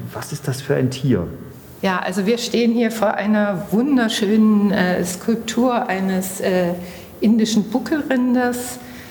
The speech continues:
Speaker 2: äh, aus Holz geschnitzt und farbig gefasst. Äh, wahrscheinlich ist die Figur aus dem siebzehnten Jahrhundert. Sicher ist, dass sie aus Tamil Nadu kommt, äh, aus dem Kontext einer großen hinduistischen Tempelanlage.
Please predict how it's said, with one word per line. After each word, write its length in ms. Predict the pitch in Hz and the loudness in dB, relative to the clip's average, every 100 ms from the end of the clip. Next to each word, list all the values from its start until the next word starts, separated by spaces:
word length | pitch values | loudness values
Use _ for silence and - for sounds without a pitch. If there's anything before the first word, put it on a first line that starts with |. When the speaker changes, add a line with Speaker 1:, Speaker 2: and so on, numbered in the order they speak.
| - - | -14 -2
Speaker 2:
äh, 140 | 208 | 0
aus 400 | 190 180 175 - | 0 -2 -2 -2
Holz 400 | 208 226 285 - | 0 0 -2 -6
geschnitzt 800 | - - 214 254 - - - - - | -6 -2 2 2 2 -6 -8 -8 -2
und 180 | 180 | -2
farbig 500 | - 180 190 214 - | 0 0 0 0 -4
gefasst. 720 | 175 - 196 320 - - - - - - - - - - | -8 -4 -2 -2 -4 -10 -14 -18 -20 -20 -20 -20 -20 -4
Äh, 240 | 220 202 190 | 0 2 0
wahrscheinlich 1000 | 190 185 - 185 226 294 262 247 233 - | -2 -2 -2 -2 0 2 2 2 0 -2
ist 240 | 208 - 220 | -4 -2 -2
die 40 | |
Figur 460 | - 208 202 208 - | -2 0 2 2 2
aus 160 | 185 | 0
dem 180 | - 180 | -2 -2
siebzehnten 600 | 170 180 - - 175 170 | -2 -4 -4 -2 0 0
Jahrhundert. 800 | 165 160 208 233 247 240 233 - | 0 2 4 4 4 0 -4 -10
Sicher 380 | - 202 208 208 | -10 -6 -2 -2
ist, 240 | 175 - - | -4 -8 -10
dass 160 | 170 | -8
sie 100 | - | -6
aus 240 | - 175 - | -6 -6 -6
Tamil 360 | 185 175 175 | -2 0 0
Nadu 380 | 160 151 180 185 | 0 0 2 0
kommt, 500 | 180 - 185 202 208 - - - - - | -2 -4 0 2 0 -4 -16 -18 -14 -4
äh, 40 | |
aus 560 | 180 180 175 185 180 - | 0 2 2 0 -2 -2
dem 220 | 185 180 | -2 -2
Kontext 680 | - 185 202 185 180 - - | 0 0 0 -2 -6 -6 -4
einer 220 | 175 175 | 0 0
großen 640 | 170 - 175 185 196 190 | -2 -2 0 0 2 2
hinduistischen 800 | 185 196 185 185 - 196 - 185 | 4 4 2 0 -2 -2 0 0
Tempelanlage. 1120 | - 175 180 180 - 147 139 127 123 127 123 | 0 0 2 0 0 -6 -8 -6 -6 -6 -10